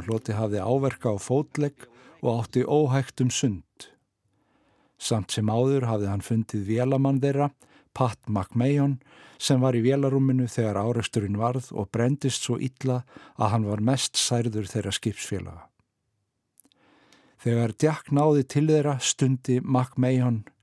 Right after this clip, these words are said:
„Farið, skipstjóri, það er úti um mig.“ Jack þreif í björgunarbelti McMahons og fór að draga hann í átt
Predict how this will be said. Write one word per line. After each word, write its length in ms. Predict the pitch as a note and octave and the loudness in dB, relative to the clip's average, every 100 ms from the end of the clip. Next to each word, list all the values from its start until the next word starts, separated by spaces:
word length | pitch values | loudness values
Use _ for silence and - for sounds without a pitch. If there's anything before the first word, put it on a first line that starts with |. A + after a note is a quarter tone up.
| _ _ _ - | _ _ _ -10
„Farið, 500 | - D#3 D#3+ B2 - | -2 0 2 0 -2
skipstjóri, 640 | - A#2+ - A2+ F#2 E2 _ _ _ | -2 -2 -2 -4 -6 -10 _ _ _
það 180 | - A#2 | -2 2
er 80 | A#2 | 4
úti 360 | D3+ D3+ C3 G#2+ | 2 2 0 2
um 80 | |
mig.“ 240 | A2+ B2 F2+ - _ _ _ _ _ _ _ _ _ _ _ _ _ _ _ - | 2 0 -2 -14 _ _ _ _ _ _ _ _ _ _ _ _ _ _ _ -2
Jack 400 | A#2 G#2 - - | -2 -2 -12 -14
þreif 460 | - A2+ A2+ A#2 G#2+ | -6 0 0 0 -2
í 60 | G2+ | 0
björgunarbelti 800 | A#2 B2 A#2 A2+ - A2 - G#2 | 0 0 0 -2 -2 -6 -4 -2
McMahons 800 | A2 A2 - A#2+ A#2+ A2+ - - | -2 -2 -2 0 0 -4 -8 -10
og 140 | G2 | -6
fór 160 | A2 G2+ | -2 -2
að 120 | - | 0
draga 380 | A2+ B2+ C3+ B2+ | 0 2 2 2
hann 100 | A#2+ | 2
í 80 | A2+ | 0
átt 220 | A#2 B2+ | -2 -6